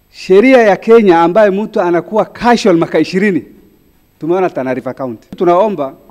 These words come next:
kama kuna haki, hii vijana maka ishirini wasikae hapo casual, wapatiwe permanent na mshahara yao wapatiwe,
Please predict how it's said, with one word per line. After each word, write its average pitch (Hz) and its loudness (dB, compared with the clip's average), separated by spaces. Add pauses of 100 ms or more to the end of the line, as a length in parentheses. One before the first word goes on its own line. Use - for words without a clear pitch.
(180)
kama 240 -6
kuna 185 -6
haki, 175 -10 (1160)
hii 214 -10
vijana 190 -6
maka 160 -10
ishirini 196 -6
wasikae 175 -8
hapo 170 -10
casual, 196 -4
wapatiwe 139 -6
permanent 247 -4 (360)
na 160 -6
mshahara 165 -4
yao 208 -2
wapatiwe, 226 -2